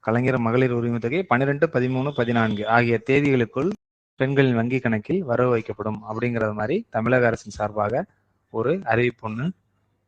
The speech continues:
வெளியிட்டிருக்காங்க. இதை பத்தி தான் இன்னைக்கு நம்ம டிஸ்கஸ் பண்ணோம். நம்ம த-, பயனுள்ள தகவலா இருந்துச்சுன்னா நம்ம சேனலை சப்ஸ்கிரைப் பண்ணிக்கோங்க, பெல் ஐகானை கிளிக் பண்ணிக்கோங்க. உங்களுக்கு கண்டிப்பா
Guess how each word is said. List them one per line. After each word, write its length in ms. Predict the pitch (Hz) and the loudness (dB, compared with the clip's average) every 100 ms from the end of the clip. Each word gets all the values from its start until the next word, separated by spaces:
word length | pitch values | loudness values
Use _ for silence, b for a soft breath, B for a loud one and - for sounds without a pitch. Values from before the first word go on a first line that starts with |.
| _ _ | _ _
வெளியிட்டிருக்காங்க. 560 | 113 113 110 107 98 107 185 - | 0 0 2 -2 0 0 -2 0
இதை 140 | 120 | 0
பத்தி 200 | 120 117 | 0 0
தான் 220 | 123 180 214 | 2 2 -2
இன்னைக்கு 260 | - 120 117 | -6 -2 0
நம்ம 160 | 110 120 180 175 | 0 0 -2 -4
டிஸ்கஸ் 380 | 120 113 110 - | -4 -4 -6 -8
பண்ணோம். 240 | 101 95 - _ | -8 -10 -12 _
நம்ம 300 | 123 120 120 | -2 2 2
த-, 260 | 113 123 120 | 4 6 8
பயனுள்ள 340 | 127 135 147 | 8 8 6
தகவலா 460 | 147 139 135 135 131 | 4 6 6 8 8
இருந்துச்சுன்னா 520 | 123 120 117 - 139 185 | 6 2 -4 -2 -2 0
நம்ம 200 | 123 113 | 0 0
சேனலை 360 | 123 123 123 - | 2 2 2 -2
சப்ஸ்கிரைப் 340 | 113 131 123 | -4 -4 -2
பண்ணிக்கோங்க, 340 | 113 110 113 180 170 | -4 -4 -4 -6 -4
பெல் 200 | 123 127 | 0 2
ஐகானை 280 | 123 117 113 | 2 0 -4
கிளிக் 220 | 110 107 | -6 -8
பண்ணிக்கோங்க. 380 | 117 110 107 123 208 | -6 -6 -4 -6 -6
உங்களுக்கு 400 | - 123 113 113 202 | -8 -6 -4 -4 -6
கண்டிப்பா 420 | - 113 117 127 | -6 -4 -2 0